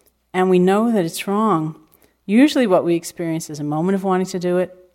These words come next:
a moment of pulling back and saying, "It's not the right thing." Then a moment of wanting to do it and a moment of pulling back. And then finally we get completely overcome, perhaps, and we just go ahead and do it. But we also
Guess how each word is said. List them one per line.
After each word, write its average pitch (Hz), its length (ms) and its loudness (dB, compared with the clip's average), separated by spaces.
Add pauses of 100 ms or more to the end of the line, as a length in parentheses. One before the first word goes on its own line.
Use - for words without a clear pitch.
a 170 60 -8
moment 160 340 -6
of - 100 -20
pulling 156 280 -10
back 156 420 -10
and 156 140 -14
saying, 151 420 -10
"It's - 160 -20
not 160 160 -12
the 151 100 -16
right - 220 -12
thing." 78 280 -14 (380)
Then 151 100 -8
a 151 40 -6
moment 175 360 6
of 175 100 0
wanting 190 260 2
to 175 140 -8
do 170 240 0
it 170 220 -4
and 156 100 -10
a 156 40 -10
moment 160 320 -6
of 180 120 -14
pulling 165 280 -8
back. 151 440 -8 (1000)
And 175 80 -2
then 170 60 0
finally 196 360 2
we 170 120 -2
get 165 160 -4
completely 175 480 -2
overcome, 156 460 -6
perhaps, 160 360 -10
and 175 120 -4
we 170 60 2
just 160 200 -8
go 165 60 -10
ahead 147 180 -10
and 156 80 -6
do 156 160 -6
it. 147 220 -10 (1160)
But 175 480 4 (1300)
we 190 180 0
also 202 760 2